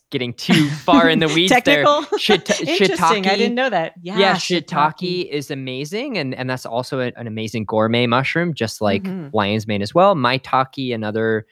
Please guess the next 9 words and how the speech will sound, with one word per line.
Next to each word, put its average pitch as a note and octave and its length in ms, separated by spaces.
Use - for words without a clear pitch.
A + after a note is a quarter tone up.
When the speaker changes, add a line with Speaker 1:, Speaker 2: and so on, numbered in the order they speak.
Speaker 1:
gourmet A#2 540
and A#2+ 320
also A2 280
functional A#2+ 460
mushroom A#2+ 380
as G2+ 120
well. F3+ 340
Turkey - 440
tail. D3+ 640